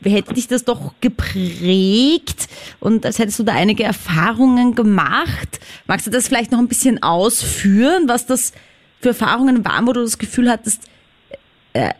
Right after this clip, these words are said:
er hat dann zu wenig um dich gekämpft oder zu wenig gegeben?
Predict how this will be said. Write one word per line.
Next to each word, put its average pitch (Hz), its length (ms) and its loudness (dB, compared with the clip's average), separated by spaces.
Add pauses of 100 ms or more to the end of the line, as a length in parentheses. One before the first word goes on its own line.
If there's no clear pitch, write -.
(200)
er 175 260 2
hat 220 220 -2
dann 247 160 2
zu 226 320 0
wenig 233 400 2
um 226 180 0
dich 226 220 -4
gekämpft 214 680 -2
oder 180 180 -2
zu 190 200 -2
wenig 196 260 0
gegeben? 202 640 0